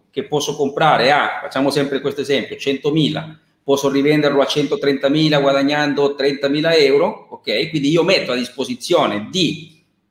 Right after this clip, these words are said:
di altre persone che magari fanno altro, quindi che non c'entra niente con questo, e dicono, "Queste persone possono investire questi centomila euro a partire da cento euro", in realtà, quindi qualcuno metterà cento, qualcuno cinquecento, qualcuno mille,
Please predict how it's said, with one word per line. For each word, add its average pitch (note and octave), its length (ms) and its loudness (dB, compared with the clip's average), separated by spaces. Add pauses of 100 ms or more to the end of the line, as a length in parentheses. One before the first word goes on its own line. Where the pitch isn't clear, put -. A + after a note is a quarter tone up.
(120)
di C#3+ 360 0
altre B3 380 0
persone D3+ 420 2
che D3 100 -2
magari C#3 280 2
fanno C#3+ 300 -2
altro, B2+ 520 0
quindi C3+ 200 -6
che C3 80 -8
non C3 120 -2
c'entra B2+ 320 -6
niente C#3 300 -6
con B2+ 180 -8
questo, C#3+ 540 -2 (320)
e - 80 -2
dicono, D#3 320 2
"Queste F3+ 260 2
persone E3+ 340 0 (100)
possono D#3+ 520 2
investire C#3+ 880 0
questi C#3+ 320 -6
centomila C3+ 540 -4
euro C3+ 320 0
a D3+ 160 0
partire D#3+ 460 2
da D3 400 2
cento G3 440 0
euro", A2 460 0
in A2+ 120 -14
realtà, C3 380 -2
quindi C3 180 -6
qualcuno C3+ 340 -6
metterà A#2+ 340 -6
cento, E3+ 320 -6
qualcuno A#2 280 -6
cinquecento, D3+ 540 -8
qualcuno C#3+ 340 -12
mille, E3 380 0